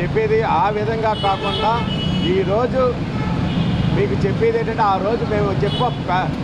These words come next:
ఏది కొడాల నాని మీ పక్కన ఉన్నాడని, పేరు నాని మీ పక్కన ఉన్నాడని ఆ రోజు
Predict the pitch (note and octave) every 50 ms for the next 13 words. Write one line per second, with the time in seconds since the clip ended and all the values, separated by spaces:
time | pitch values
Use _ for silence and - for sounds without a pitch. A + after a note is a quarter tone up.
0 | - - - - D#3 F3 G3+ G#3+ - - A3+ A3+ A3+ A#3 A3+ - - - - -
1 | - - - - - - - - - - - - - - C3+ D3+ F3 F3+ G#3 A3+
2 | A3+ A#3+ A#3 A3 G3+ F#3+ G3+ A3 A3+ A3+ G#3 G#3 G3+ G3+ G#3 G3+ - G#3+ G#3 G#3
3 | - G#4 G#3 G3+ G#3 G#3 G#3 G#3+ A3 A3 - G#3+ G#3+ - - - - - E3 F#3+
4 | G3+ G3+ G#3+ A3 G#3+ A3 - A3 G3 F3 F#3+ G3+ - G3 G#3 G3+ G#3 G#3 G3+ G3+
5 | G3+ G3+ G3+ G3+ G3+ G3+ G3 E3+ E3 E3+ F#3 G#3+ A3 F#3 G3+ F3+ F3 -